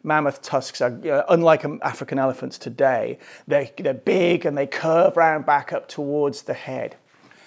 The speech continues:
So it's from the sort of growth area of, of where the tip of the tusk would be.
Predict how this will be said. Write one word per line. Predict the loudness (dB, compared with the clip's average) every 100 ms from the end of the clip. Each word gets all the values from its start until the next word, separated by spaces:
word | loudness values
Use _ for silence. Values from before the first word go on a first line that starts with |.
| -20
So | -2 2
it's | 2 2
from | 6 8
the | 6
sort | 4 0
of | -6
growth | 0 6 6 6 0 -16 -10
area | -2 2 4 2 0 -2
of, | -2 -4 -6 -8
of | -8 -4
where | 4 6 6
the | 4 -8
tip | -6 -6 -6
of | -12
the |
tusk | -12 -8 -8 -8 -12
would | -12 -6
be. | -4 -4